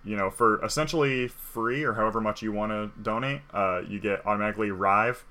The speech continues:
Neon Chrome, and Dungeon Souls. And they're all kind of, um,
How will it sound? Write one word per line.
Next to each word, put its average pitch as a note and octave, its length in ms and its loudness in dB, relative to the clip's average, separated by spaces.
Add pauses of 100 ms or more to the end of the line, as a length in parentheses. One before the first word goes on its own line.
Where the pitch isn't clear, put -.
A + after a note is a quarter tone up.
(240)
Neon A2 340 0
Chrome, A#2 280 0
and F#2+ 120 -4
Dungeon G2+ 320 -4
Souls. B2+ 460 -4 (340)
And G#2+ 120 -2
they're A2 140 4
all A2 100 4
kind A2 300 0
of, G2 360 -2
um, F2 520 -4